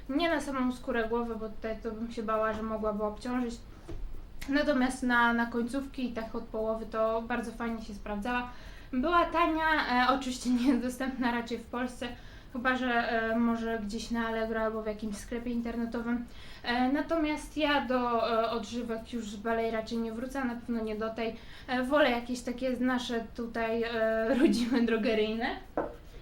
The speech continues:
E, dalej jeszcze jeżeli chodzi o firmę Balea, z tego co tutaj widzę, to mam żel pod prysznic i był to, e, żel z limitowanej edycji, tej takiej makaronikowej i była to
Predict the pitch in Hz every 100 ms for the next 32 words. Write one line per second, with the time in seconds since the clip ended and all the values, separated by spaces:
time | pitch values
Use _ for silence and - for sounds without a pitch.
0 | - - - - 247 240 240 254 320 302
1 | 285 277 - 277 254 254 - 254 247 247
2 | 262 254 247 233 240 240 233 233 233 -
3 | - 233 233 240 226 - 220 220 233 226
4 | 220 - - - - 285 277 254 254 -
5 | 226 - 285 277 269 262 220 233 247 233
6 | 233 226 226 220 226 233 226 226 233 233
7 | 233 233 233 233 226 214 233 247 240 226
8 | 214 226 220 247 254 285 311 285 302 277
9 | 240 233 233 233 220 220 233 220 220